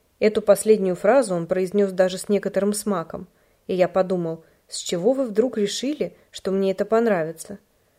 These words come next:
Когда единение закрепится, начинается битва характеров.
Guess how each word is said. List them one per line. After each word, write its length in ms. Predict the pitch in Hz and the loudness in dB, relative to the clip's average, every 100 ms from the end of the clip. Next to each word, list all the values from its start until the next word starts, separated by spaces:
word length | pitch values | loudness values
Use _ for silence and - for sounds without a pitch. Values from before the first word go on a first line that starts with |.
| _ _ _ | _ _ _
Когда 300 | - 185 180 | -2 4 8
единение 680 | 226 226 202 214 226 226 202 | 8 6 2 4 4 4 2
закрепится, 760 | 180 185 185 175 269 339 - 175 _ _ - | 0 -6 -8 -4 -4 -4 -8 -10 _ _ -6
начинается 600 | 185 - 180 233 233 254 | -6 -2 2 2 0 -2
битва 320 | 202 208 190 | -2 -2 -4
характеров. 720 | - 180 175 - - - - | -2 -2 -2 -4 -10 -10 -12